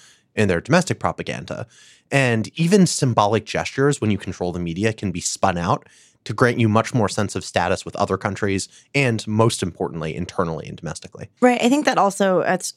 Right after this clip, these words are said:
Speaker 2: totally a great point, Zach. I think that also just helps explain the drive to get nuclear weapons and to have a robust nuclear arsenal. People will often ask, you know, "Why do they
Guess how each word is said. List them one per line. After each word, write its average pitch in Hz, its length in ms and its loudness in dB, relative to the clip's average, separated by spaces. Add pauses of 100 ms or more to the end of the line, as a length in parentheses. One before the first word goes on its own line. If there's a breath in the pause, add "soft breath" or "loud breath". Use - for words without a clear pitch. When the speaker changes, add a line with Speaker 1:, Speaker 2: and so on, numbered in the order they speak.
(160)
Speaker 2:
totally 190 300 2
a 170 40 0
great 180 200 0
point, 170 260 -2
Zach. 160 340 -6
I 208 80 0
think 247 140 6
that 233 120 2
also 185 460 2
just - 240 -8
helps 175 260 0
explain 165 640 0 (100)
the - 280 2 (220)
drive 175 420 2
to 175 80 -2
get 160 260 0
nuclear 165 380 2
weapons 147 400 -2
and 156 180 -4
to - 100 -6
have 160 240 0
a 165 120 2
robust 180 560 0 (140)
nuclear 180 360 4
arsenal. 160 520 0 (340 loud breath)
People 180 400 2 (140)
will 165 180 0
often 135 280 0
ask, 151 340 -4
you 156 60 -4
know, 143 60 -6
"Why 147 280 -2
do 247 120 4
they 240 160 4